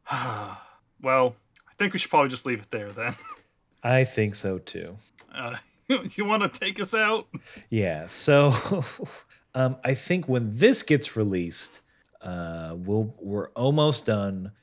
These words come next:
Speaker 2: with Hideaki Anno Domini. That episode will be coming out, I wanna say, a week after this. We're gonna aim for the first Thursday of December. But then after that, we are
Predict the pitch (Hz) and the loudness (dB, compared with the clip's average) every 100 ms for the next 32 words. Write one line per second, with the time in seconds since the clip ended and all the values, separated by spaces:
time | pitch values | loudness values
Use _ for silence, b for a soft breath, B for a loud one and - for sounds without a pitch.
0 | _ - 95 - - 113 110 104 101 104 | _ -6 -6 -6 -2 2 4 2 0 -2
1 | 98 101 92 92 87 98 98 95 92 90 | -2 -4 -6 -8 -4 -2 0 -2 -4 -4
2 | 87 87 b b b 104 107 110 - 107 | -6 -10 b b b 2 4 4 2 -2
3 | 98 90 - 101 95 90 87 85 - 90 | -2 -8 -8 -6 -4 -4 -4 -6 -8 -10
4 | 87 87 - 85 82 78 - 127 147 - | -8 -8 -6 -4 -4 -8 -2 0 0 -4
5 | 139 139 160 151 147 156 143 - - - | -10 -8 -8 -8 -6 -6 -4 -6 -8 -12
6 | b b b - 104 95 98 95 95 101 | b b b -6 -4 -2 -4 -4 -2 0
7 | 98 95 - 95 85 80 85 85 85 82 | -2 -6 -4 -4 -4 -2 -2 -2 -4 -8
8 | - _ _ _ 123 113 107 - - - | -12 _ _ _ 0 2 0 -4 -10 -10
9 | 110 110 110 - 127 120 117 127 131 143 | -2 0 0 0 0 0 -4 -2 -4 -6
10 | 165 160 b b b _ 107 104 107 113 | -10 -14 b b b _ -2 0 -2 -2
11 | 110 - 92 92 92 - 98 87 98 98 | -2 -2 -2 -2 -2 -6 -12 -6 -4 -2
12 | - - 85 82 82 80 | -6 -12 -12 -10 -10 -12